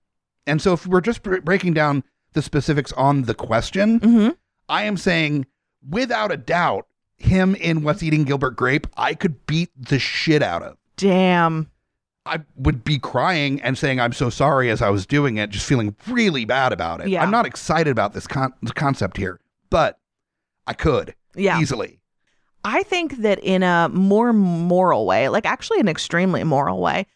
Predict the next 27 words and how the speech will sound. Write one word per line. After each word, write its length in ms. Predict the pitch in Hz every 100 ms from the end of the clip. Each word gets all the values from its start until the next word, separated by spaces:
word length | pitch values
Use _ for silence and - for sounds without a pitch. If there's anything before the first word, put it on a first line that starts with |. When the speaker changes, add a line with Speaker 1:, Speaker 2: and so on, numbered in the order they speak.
| _ _ _
Speaker 2:
I 440 | 175 190 214 254 240
could 420 | - 208 190 180
beat 160 | 180 175
up 140 | 170
his 160 | 185 165
character 440 | 170 165 - 165
from 400 | 165 - 160 160 160
Django 420 | 165 156 160 143
Unchained, 680 | 156 160 143 147 262 349 - _ _ _ -
um, 240 | 196 185
which 260 | - 190 208
would, 100 | -
A, 240 | 175 180
be 160 | 202 190
doing 400 | 170 160 165 156
a 80 | 170
service 600 | 165 147 143 156 208 - -
because 320 | 190 180 156
he's, 160 | 170 151
like, 160 | 151 156
a 60 |
horrible 640 | 147 143 135 143 135 147 156
Speaker 1:
Horrible 380 | 170 165 113 175
person. 100 | 151
Speaker 2:
monster, 480 | 147 160 165 151 151
slave 260 | - 151 147
owner. 300 | 143 160